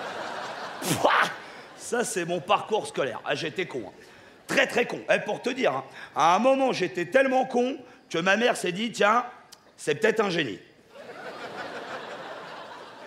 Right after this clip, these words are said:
Ah, elle est con aussi, hein. Bah, hey. Ah, les chiens font pas des chats, hein. Ah, elle était dans un délire.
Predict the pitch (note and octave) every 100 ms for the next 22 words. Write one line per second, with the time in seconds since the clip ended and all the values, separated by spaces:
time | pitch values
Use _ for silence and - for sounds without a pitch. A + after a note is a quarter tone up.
0 | - - - - - B2+ E3+ C#3 C#3 C#3
1 | D3+ D#3+ G3 C4+ G#3 E3+ F#3 D3 A#3+ A3+
2 | - - - - - - - - - B2
3 | B2+ C#3 - G#3 D3+ F3 D#3+ C#3+ F3+ B3
4 | A#3+ D3+ - - - - - - - -
5 | - - C#3+ E3+ D#3 C#3 D#3 D#3+ D3+ D#3+
6 | D3+ E3+ A#2